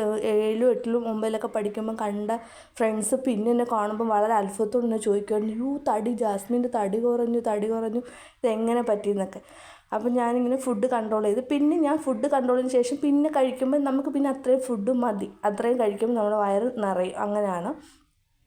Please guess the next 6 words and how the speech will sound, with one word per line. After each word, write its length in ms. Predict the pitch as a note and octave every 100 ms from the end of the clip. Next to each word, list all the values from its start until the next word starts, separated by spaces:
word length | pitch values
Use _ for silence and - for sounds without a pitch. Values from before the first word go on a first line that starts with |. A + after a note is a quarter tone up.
| - -
കുറേശ്ശെ 440 | - A3 G#3+ A#3 D4
കുറേശ്ശെ 320 | C4 A3+ A#3
കൺട്രോൾ 420 | A3+ G3+ G#3 G#3+
ചെയ്ത് 300 | A#3 G#3+ G#3
ചെയ്താണ് 480 | A3 G#3 G#3 F#3+ C#4
കൊണ്ടുവന്നത്. 640 | C4 G#3 G3 F3+ F3 E3